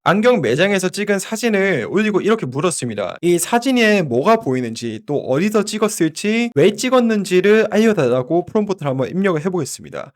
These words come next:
똑같이 제미나이도 한번 입력을 해볼게요.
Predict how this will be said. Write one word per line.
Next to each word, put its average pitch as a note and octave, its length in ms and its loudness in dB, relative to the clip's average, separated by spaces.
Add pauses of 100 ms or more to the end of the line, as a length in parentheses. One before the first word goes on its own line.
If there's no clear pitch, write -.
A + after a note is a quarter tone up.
(360)
똑같이 A#3+ 840 0 (180)
제미나이도 G3+ 1040 2
한번 C#3+ 240 -4
입력을 E3 320 0
해볼게요. C3+ 540 -8